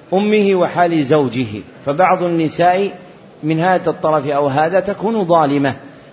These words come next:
فلا يطلق فيها حكم عام يصلح لكل أحد، وإنما هذا شبيه بوقايا الأعيان التي تختص بواحد دون واحد. ولذلك من الغلط أن بعض الناس يفتحون كتب الفتاوى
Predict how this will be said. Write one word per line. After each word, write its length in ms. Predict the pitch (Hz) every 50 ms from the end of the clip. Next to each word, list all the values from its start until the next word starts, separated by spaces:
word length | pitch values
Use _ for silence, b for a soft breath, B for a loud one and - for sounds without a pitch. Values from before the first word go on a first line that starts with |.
| B -
فلا 220 | - 139 160 180 202
يطلق 420 | 220 220 214 262 247 175 - 175
فيها 360 | 156 135 170 165 151 151 151
حكم 540 | 143 - - 190 - - - 160 151 139 139
عام 280 | 110 135 151 147 135 135
يصلح 340 | 151 151 - - 147 117
لكل 400 | 127 143 135 - - 147 131 135
أحد، 280 | 131 127 113 - 101 92 - B B B B B -
وإنما 600 | 120 135 151 170 175 170 160 156 156 147 151 160
هذا 320 | 156 147 143 143 151 143
شبيه 420 | 127 - - 143 139 127 151 165 165
بوقايا 880 | 165 160 143 143 139 139 131 135 156 156 151 139 135 131 131 131 131
الأعيان 560 | 127 120 104 82 - 143 147 151 156 156 143
التي 200 | 143 139 139 135
تختص 500 | - 131 120 - - 165 165 156 - 156 165 165 151 B B B B B B B
بواحد 640 | 123 143 151 165 175 180 143 151 175 160 170 170 156
دون 360 | 143 156 156 156 156 160 160 147 B B B B -
واحد. 320 | 135 139 143 120 120 127 131
ولذلك 600 | 131 131 135 143 139 139 165 175 175 175 170 165
من 220 | 160 151 151 147
الغلط 520 | 147 147 139 127 151 160 151 143 139 - -
أن 180 | 147 139 139
بعض 260 | 139 151 143 135 147
الناس 500 | 151 147 143 147 151 156 170 165 - - - B B B B B B - - -
يفتحون 560 | 131 139 139 - - 170 127 160 190 185 175
كتب 360 | 165 175 175 170 160 170 156
الفتاوى 600 | 156 147 127 147 147 - 151 147 135 120 113 104